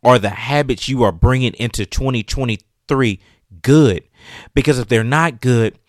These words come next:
I think it is so important that we focus our intentions on creating positive habits in the new year so that we can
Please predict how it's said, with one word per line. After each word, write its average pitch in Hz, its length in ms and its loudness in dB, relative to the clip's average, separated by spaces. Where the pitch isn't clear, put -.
I 139 120 -2
think 151 260 -2
it 127 80 0
is 95 140 -6
so 151 360 0
important 120 500 -2
that 98 140 -4
we 104 120 -8
focus 135 680 -6
our 110 220 2
intentions 139 760 -6
on 107 160 -4
creating 110 640 -6
positive 156 640 -2
habits 104 480 -6
in 120 160 -4
the 117 80 -2
new 123 220 -2
year 151 320 -2
so 180 240 0
that 160 120 0
we 175 120 -4
can 131 240 -8